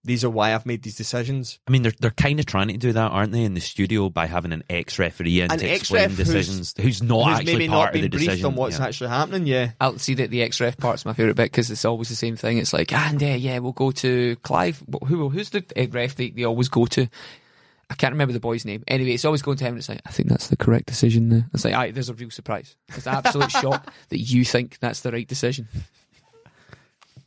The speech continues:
Speaker 1: Um, yep. Same as always.
Speaker 2: Join the
Speaker 1: Share,
Speaker 2: Facebook group.
Speaker 1: share, review, retweet.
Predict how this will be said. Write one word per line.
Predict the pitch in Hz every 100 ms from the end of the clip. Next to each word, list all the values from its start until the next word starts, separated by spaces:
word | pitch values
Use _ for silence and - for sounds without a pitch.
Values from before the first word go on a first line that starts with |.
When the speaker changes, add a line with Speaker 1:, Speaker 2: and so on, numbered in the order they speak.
| _
Speaker 1:
Um, | 127 131 131 135 _
yep. | 160 156 _ _ _ _ -
Same | - 170
as | 156
always. | 143 143 156 156 143 - - _ _ _ _ _ _ _ -
Speaker 2:
Join | 107 104
the | -
Speaker 1:
Share, | 117
Speaker 2:
Facebook | - 113
group. | 92 113
Speaker 1:
share, | - 156 160
review, | 147 131 143 143
retweet. | 123 123 143 139 139 135